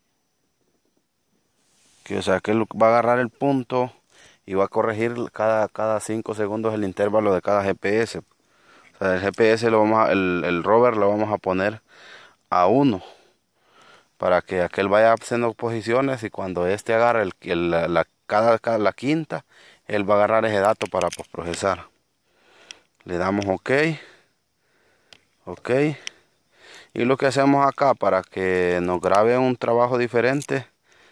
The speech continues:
ya con las configuraciones, salimos. Ya configurado. Y luego entramos. Y él va a entrar ya en ese trabajo ya configurado. Y el día de hoy nos va a guardar dos trabajos.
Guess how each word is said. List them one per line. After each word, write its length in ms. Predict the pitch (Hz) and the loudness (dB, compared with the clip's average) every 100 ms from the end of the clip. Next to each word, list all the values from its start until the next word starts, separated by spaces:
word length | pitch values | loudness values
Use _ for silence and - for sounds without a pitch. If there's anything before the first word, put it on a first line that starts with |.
| _ - | _ -4
ya 160 | 98 | -2
con 100 | 120 | 0
las 140 | 117 - | -2 0
configuraciones, 840 | 120 117 117 117 110 120 135 131 - | -2 0 0 0 0 -2 -4 -6 -12
salimos. 640 | - 92 95 143 175 180 - _ _ _ _ _ _ _ _ _ _ _ _ _ _ _ _ _ _ _ _ _ _ _ _ - | -8 -4 0 0 0 -2 -8 _ _ _ _ _ _ _ _ _ _ _ _ _ _ _ _ _ _ _ _ _ _ _ _ -6
Ya 180 | 85 | -4
configurado. 800 | 87 110 110 127 131 127 143 156 _ _ _ _ _ _ - | -2 -2 0 2 2 2 0 -4 _ _ _ _ _ _ -8
Y 120 | 107 | -4
luego 480 | 98 104 117 131 127 - _ _ _ _ _ _ - | 0 2 4 2 0 -10 _ _ _ _ _ _ -8
entramos. 720 | 101 92 - 107 107 90 82 - - _ _ _ _ _ - - - - - - - - - | -6 -4 0 2 2 0 -4 -12 -20 _ _ _ _ _ -18 -18 -16 -16 -12 -8 -8 -8 -4
Y 120 | 110 | 0
él 120 | 117 | 2
va 60 | 135 | 0
a 40 | |
entrar 360 | 131 135 135 135 | -2 0 0 2
ya 160 | 135 | 0
en 60 | 139 | 0
ese 200 | 135 127 | 0 -2
trabajo 460 | 127 120 127 135 117 | 0 2 4 2 0
ya 160 | 123 | -2
configurado. 800 | - 117 104 92 98 127 120 98 | -2 -6 -4 -2 2 4 4 4
Y 100 | 95 | 2
el 140 | 92 90 | 2 2
día 180 | 104 | 4
de 100 | 120 | 6
hoy 200 | 120 135 | 6 6
nos 160 | 135 113 | 4 4
va 60 | 107 | 4
a 20 | |
guardar 380 | 104 98 98 92 | 4 4 0 0
dos 160 | 95 | -4
trabajos. 440 | 104 92 104 107 | -4 -4 -4 -6